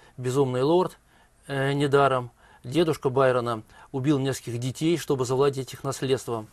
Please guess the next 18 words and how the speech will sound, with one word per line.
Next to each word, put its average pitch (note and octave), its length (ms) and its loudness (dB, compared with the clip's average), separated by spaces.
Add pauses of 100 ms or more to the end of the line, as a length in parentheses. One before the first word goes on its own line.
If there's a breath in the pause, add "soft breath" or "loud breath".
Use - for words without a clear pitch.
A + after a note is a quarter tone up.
(140 soft breath)
Сам E3 320 2
наркоман C#3 540 4
и B2 60 -8
масса C3 300 0
других, B2 480 -4
э, A2+ 280 -6
странных B2 400 0
особенностей. G#2 520 -2
То F3 140 2
есть D3+ 140 2
вот D3 120 2
всегда E3+ 320 6
выясняется, E3+ 640 4
что, C3+ 320 0 (320 loud breath)
ну D3 60 -2
говоря D#3 180 6
христианским C#3+ 540 2
языком, F3 460 2